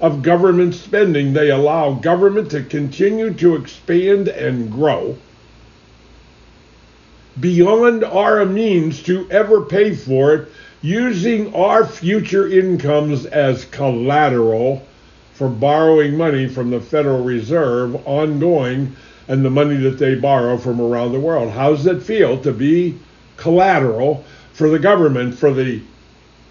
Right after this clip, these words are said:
politicians that continue to make these decisions and will not stand up and stop spending money and become fiscally responsible?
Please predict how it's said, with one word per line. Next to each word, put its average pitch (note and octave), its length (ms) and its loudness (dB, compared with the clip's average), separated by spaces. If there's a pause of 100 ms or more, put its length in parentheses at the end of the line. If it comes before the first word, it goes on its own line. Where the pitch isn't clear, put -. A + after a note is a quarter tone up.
(500)
politicians E3 1160 0 (480)
that C#3+ 180 -2
continue D3+ 760 0
to D3 140 -4
make E3+ 280 0
these D#3 260 -4
decisions C3 800 -2 (320)
and F3 200 4
will E3 180 4
not F3 320 -2
stand F3+ 540 0
up D3 240 0
and B2+ 160 -4
stop D#3+ 480 -4
spending C3+ 640 -2
money C3 380 -2 (580)
and D#3 200 0
become F3+ 600 0
fiscally F3 960 0 (220)
responsible? C#3+ 920 -4